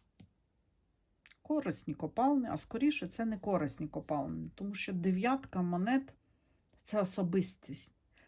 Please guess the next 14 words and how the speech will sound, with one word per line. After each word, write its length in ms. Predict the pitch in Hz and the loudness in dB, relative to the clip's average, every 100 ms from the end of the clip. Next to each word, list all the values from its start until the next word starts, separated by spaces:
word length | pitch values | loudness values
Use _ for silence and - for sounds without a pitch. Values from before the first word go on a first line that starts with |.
| _ | _
Це 160 | - 185 | -2 0
все, 360 | - - 262 | 2 4 4
що 220 | - - 196 | 4 2 2
його 600 | 185 180 165 175 135 151 | 2 2 6 6 4 0
особисте. 720 | - 170 165 156 - - 180 | -2 0 2 2 0 -8 -6
Тобто 360 | - 190 - 202 | 0 0 0 -6
тут 320 | 202 247 269 | 0 2 4
за 120 | 180 | 4
особисті 600 | 196 175 190 170 202 - 196 | 2 2 2 0 0 0 2
гроші 380 | 180 170 - | 4 4 2
він 140 | 151 139 | 0 2
домовляється. 800 | 139 151 139 147 - - - 165 - _ _ _ _ _ - - - | 2 2 2 -2 -4 -8 -10 -10 -16 _ _ _ _ _ -20 -18 2
За 180 | 160 208 | 6 6
особисту 840 | 185 220 190 269 269 - 262 247 | 6 4 8 8 6 6 6 6